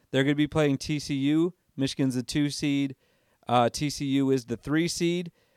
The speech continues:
Um, that game will be taking place first on New Year's Eve. And then the second game, we talked about on the last episode that either U S C or T C U had to win.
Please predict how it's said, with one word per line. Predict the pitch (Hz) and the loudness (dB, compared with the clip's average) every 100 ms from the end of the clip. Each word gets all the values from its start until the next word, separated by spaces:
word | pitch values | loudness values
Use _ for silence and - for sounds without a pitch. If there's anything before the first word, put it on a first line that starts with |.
| _ _ - | _ _ 2
Um, | 135 127 120 113 - _ - | 4 4 2 -2 -8 _ 0
that | 139 139 | 2 4
game | 151 143 | 2 0
will | |
be | 135 139 - - | -2 -4 -6 -4
taking | 147 143 139 | -2 -2 -4
place | - 135 - | 0 -2 -2
first | - 143 165 - - - | 0 2 2 0 -8 -4
on | 127 127 127 | 0 2 2
New | 131 | 2
Year's | 127 127 117 | 2 0 -2
Eve. | 135 135 131 | -2 -2 0
And | 131 | 0
then | 127 | 2
the | 127 | 0
second | - 170 196 180 | 2 0 2 -2
game, | 143 135 131 151 - _ _ _ - | 0 0 -2 -4 -10 _ _ _ -4
we | 135 | 0
talked | 170 165 170 | 4 4 2
about | 147 147 127 | 2 2 2
on | 143 139 | -2 -2
the | |
last | 123 135 143 - | 2 4 2 2
episode | 147 147 131 135 127 113 | -2 -2 -4 -2 -2 -2
that | 123 120 113 - _ _ _ _ _ | -2 -2 -4 -8 _ _ _ _ _
either | 135 170 180 | 0 4 6
U | 160 160 165 | 4 4 6
S | 156 - | 6 2
C | - 151 147 143 139 - _ - | 0 2 2 0 -2 -10 _ 0
or | 135 131 131 131 127 120 - _ _ _ _ | 6 8 8 8 6 0 -8 _ _ _ _
T | - 165 | -2 -2
C | - 151 | -2 -4
U | 127 143 143 | -2 0 0
had | 127 135 131 135 | 0 -2 0 0
to | - | -2
win. | 123 127 117 104 | -2 0 0 -2